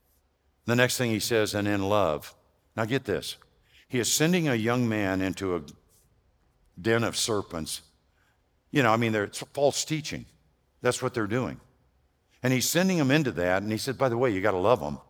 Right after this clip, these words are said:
He goes, "Seriously? We gotta love them too? I thought you were sending me in there to correct them. I thought you were sending me to reset this church on its right path." And I can imagine Paul saying, "I am.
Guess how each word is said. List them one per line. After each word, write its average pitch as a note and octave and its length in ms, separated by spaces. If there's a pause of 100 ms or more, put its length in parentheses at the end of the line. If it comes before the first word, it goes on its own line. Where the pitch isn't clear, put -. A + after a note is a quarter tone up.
(160)
He - 300
goes, - 120
"Seriously? C3+ 600 (1600)
We A#2 80
gotta A2+ 160
love G#2+ 240
them C#3+ 140
too? C#3+ 480 (240)
I A2+ 80
thought D3 240
you D3 60
were B2 100
sending D3+ 400
me C3 180
in E3+ 120
there A#2+ 180
to A2 80
correct B2+ 480
them. D#2 300 (1300)
I B2 80
thought D3 220
you D#3 80
were C3 100
sending E3 380
me D#3+ 180
to A#2 300 (340)
reset D#3+ 720
this C#3+ 200
church F3+ 380
on C#3 140
its B2+ 180
right C3 240
path." D#3+ 380 (420)
And D3 100
I C#3 60
can D3 180
imagine C#3+ 360
Paul E3 240
saying, B2 280 (400)
"I B2 120
am. C3+ 440